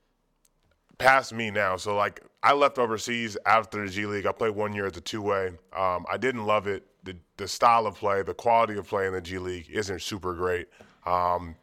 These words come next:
it's meant for long athletic wings, and I'm not a long athletic wing. I'm not up there dunking and doing all that kind of crazy stuff that those guys are doing down there.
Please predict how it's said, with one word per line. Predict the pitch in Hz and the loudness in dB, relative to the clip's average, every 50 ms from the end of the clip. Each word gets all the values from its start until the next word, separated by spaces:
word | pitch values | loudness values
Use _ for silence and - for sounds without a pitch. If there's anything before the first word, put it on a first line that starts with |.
| _ - - _ _ _ - | _ -20 -20 _ _ _ -4
it's | 110 107 90 - - - - - - | -4 -4 -4 -6 -10 -10 -10 -12 -10
meant | - 110 127 113 101 | -6 -6 -6 -6 -6
for | - 107 101 | -6 -6 -2
long | 98 104 110 110 110 107 107 104 | 0 0 2 2 2 0 0 0
athletic | 98 98 92 - 107 110 101 101 90 85 | -2 -2 -2 -2 -2 -2 -2 -4 -6 -8
wings, | 95 101 104 107 104 101 101 101 101 92 82 | -6 -4 -4 -2 -4 -4 -6 -8 -8 -8 -8
and | 92 90 92 | -6 -2 -2
I'm | 107 113 107 | -2 0 0
not | 101 95 | 0 0
a | 92 85 | 0 -2
long | 87 92 92 98 98 95 95 | -2 0 0 0 0 0 -2
athletic | 92 87 80 92 95 82 85 80 78 | -2 -4 -2 -4 -4 -4 -4 -6 -6
wing. | 92 101 101 98 95 95 | -6 -4 -4 -4 -4 -4
I'm | 98 | -2
not | 107 104 95 | -2 0 -2
up | 90 85 | -2 -4
there | - 90 85 | -4 -6 -6
dunking | 90 87 98 95 92 82 92 90 90 | -4 -2 -2 -2 -2 -4 -8 -10 -10
and | 87 87 | -8 -6
doing | 92 92 92 92 | -4 -2 -2 -2
all | 90 90 | -2 -2
that | 90 87 - | -2 -4 -4
kind | - 90 87 | -4 -4 -4
of | 87 - | -6 -4
crazy | - 92 87 82 82 | -4 -4 -4 -4 -6
stuff | - - 90 85 | -8 -6 -8 -8
that | - - | -8 -8
those | - 85 80 | -10 -10 -8
guys | 80 - 87 85 82 | -4 -2 -2 -2 -2
are | 82 78 | -4 -8
doing | 76 87 85 85 85 | -6 -6 -6 -6 -4
down | 85 90 90 90 87 85 | -2 -2 0 0 -2 -2
there. | 87 87 85 85 | -4 -4 -4 -6